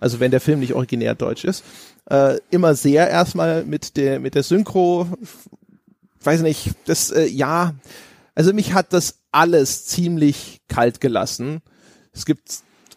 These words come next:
zwei, drei Sachen, die, äh, die bei mir sozusagen hängen geblieben sind und dass die für mich ganz gut funktioniert haben. Und das ist halt dieses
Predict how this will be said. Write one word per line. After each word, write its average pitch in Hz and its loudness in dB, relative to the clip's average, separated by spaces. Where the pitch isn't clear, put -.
zwei, 165 -2
drei 156 4
Sachen, 151 0
die, 135 0
äh, 127 0
die 135 -2
bei 131 0
mir 160 2
sozusagen 147 -2
hängen 175 -2
geblieben 165 -2
sind 165 -4
und 147 -4
dass 147 0
die 143 -4
für 143 -2
mich 160 -2
ganz 151 2
gut 190 -4
funktioniert 147 -4
haben. 139 2
Und 135 -2
das 143 0
ist 143 -2
halt 135 2
dieses 123 -4